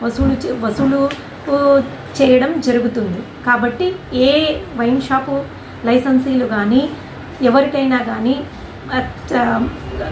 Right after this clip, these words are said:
గ్రామాల్లో అనధి-, అనధికారికంగా బెల్ట్ షాపులు నిర్వహించుటకు పర్మిషన్ లేదు కాబట్టి ఎవరికి ఇవ్వకూడదు అనేసి మేము, ఆ,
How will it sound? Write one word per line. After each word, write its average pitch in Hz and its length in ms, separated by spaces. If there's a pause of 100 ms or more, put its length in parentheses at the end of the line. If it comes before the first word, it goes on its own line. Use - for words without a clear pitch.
గ్రామాల్లో 269 600
అనధి-, 254 640
అనధికారికంగా 247 880
బెల్ట్ 233 380
షాపులు 269 320
నిర్వహించుటకు 233 880 (520)
పర్మిషన్ 262 500
లేదు 254 200
కాబట్టి 254 600
ఎవరికి 285 540 (260)
ఇవ్వకూడదు 254 640
అనేసి 233 540 (400)
మేము, 294 440 (380)
ఆ, 240 400